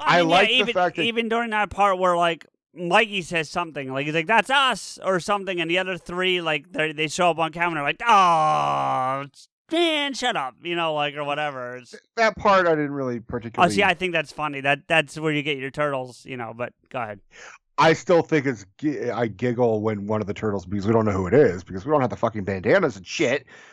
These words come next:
Speaker 2: but one of them goes like, "Radical, radical, radical, radical, radical."
Speaker 1: Yeah, yeah, yeah, yeah, yeah.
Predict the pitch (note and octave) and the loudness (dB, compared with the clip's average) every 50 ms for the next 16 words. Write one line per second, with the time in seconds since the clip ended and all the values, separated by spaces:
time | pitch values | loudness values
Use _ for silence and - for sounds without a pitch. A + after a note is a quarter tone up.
0 | _ _ _ D3 D3 C#3+ C#3+ C#3+ D3 C#3 C#3 B2+ B2+ C3 C3 B2+ A2+ C3 B2 B2+ | _ _ _ -4 0 2 2 2 2 0 -4 -2 -2 -2 -2 -2 -2 -2 -4 -4
1 | B2 - - - - A#3+ D#4 D#4 C#4+ - A3 G3 F3 E3+ A3+ D4 D#4+ D#4 - A#3+ | -4 -8 -16 -6 0 2 4 4 4 4 2 2 2 4 2 2 2 2 2 0
2 | G#3+ F#3 F3 G3+ D4 D#4+ D4 - - G#3 F3+ F#3 C4+ D#4 D4 A#3+ G#3+ G3 F3 G3+ | 0 0 0 2 2 2 0 0 -2 -2 0 0 2 2 2 0 -2 -2 -2 0
3 | C#4 D4+ C#4+ G#3 A3 G3 A3+ D3+ D#3 D3+ D3 C3+ - - D3+ D#3 D#3 D#3 D3 C#3 | 0 0 0 0 -2 -2 -2 0 0 0 0 0 -2 -2 -2 -2 0 0 -2 -2
4 | C3+ C3+ C3 C3 C3 C3 B2 A#2+ A2 | -2 -2 -2 -2 -2 -4 -4 -8 -10